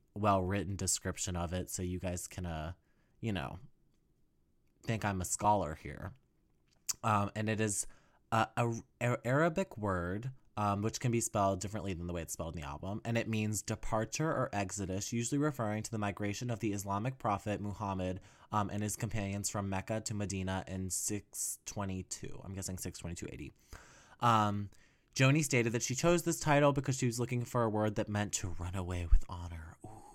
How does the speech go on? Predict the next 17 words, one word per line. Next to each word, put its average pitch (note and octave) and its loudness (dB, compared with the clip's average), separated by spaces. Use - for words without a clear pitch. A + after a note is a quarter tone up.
And G#2+ 0
then A2 2
she A#2 2
found A2 4
it G#2 4
while G#2 2
reading G#2 2
a G2 0
dictionary F#2+ 0
and A2 0
was G2+ 0
drawn G#2 2
to G#2+ -2
the G2 -2
dangling G#2 0
J, F2+ 0
like G2+ -4